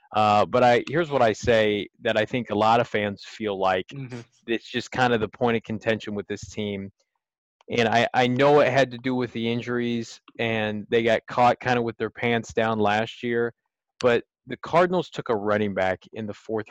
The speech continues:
Speaker 1: round this year when they
Speaker 2: Mm-hmm.
Speaker 1: had David Johnson under contract. Now, he had,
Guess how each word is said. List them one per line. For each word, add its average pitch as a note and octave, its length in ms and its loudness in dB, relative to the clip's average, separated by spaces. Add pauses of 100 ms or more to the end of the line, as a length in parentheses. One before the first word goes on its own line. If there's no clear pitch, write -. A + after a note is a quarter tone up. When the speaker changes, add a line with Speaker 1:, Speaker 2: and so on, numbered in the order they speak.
Speaker 1:
round F#2+ 280 -2
this F#2+ 220 -8
year F#2+ 380 -6
when G#2+ 200 -10
they G2+ 160 -4
Speaker 2:
Mm-hmm. A#2+ 100 -8
Speaker 1:
had A2+ 280 2
David G#2 340 -2
Johnson F#2+ 460 -4
under F#2 320 -8
contract. F#2 560 -6
Now, G2 140 -6
he A2 220 -8
had, G#2+ 80 -8